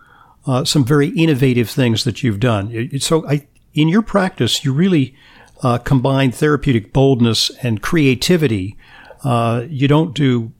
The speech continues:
uh, cookbook medicine. You don't go, "Okay, depression, Zoloft, Prozac, uh, anxiety, uh, you know, let's put them on, uh, you know, Ativan, Xanax." Uh, it, it's not cookbook medicine. You really look for root causes, and you have to delve very deeply,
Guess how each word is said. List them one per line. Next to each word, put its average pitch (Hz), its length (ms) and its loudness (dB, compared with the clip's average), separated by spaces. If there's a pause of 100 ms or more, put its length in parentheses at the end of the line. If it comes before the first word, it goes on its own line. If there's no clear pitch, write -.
(140)
uh, 123 160 -2
cookbook 151 500 -4
medicine. 120 360 0
You 110 80 0
don't 110 120 -2
go, 120 100 -2
"Okay, 117 200 -4
depression, 127 560 -2
Zoloft, 113 680 -2
Prozac, 110 680 -6
uh, 117 260 -4
anxiety, 113 800 -2 (420)
uh, 113 300 -8
you 123 120 -4
know, 110 100 0
let's 107 180 -2
put 117 240 -2
them 113 160 0
on, 104 320 -2 (480)
uh, 104 500 -4 (140)
you 127 160 -4
know, 107 140 -6
Ativan, 113 760 -2
Xanax." 117 640 -2 (380)
Uh, 120 380 -2
it, 185 340 -6
it's - 220 -2
not 180 200 0
cookbook - 380 -2
medicine. 117 340 -2
You 127 100 0
really 165 240 0
look 131 180 0
for 120 400 -4 (140)
root 143 400 -2
causes, 127 600 -2
and 120 100 0
you 123 80 2
have 180 160 0
to - 80 0
delve 117 360 0
very 120 240 0
deeply, 117 520 -2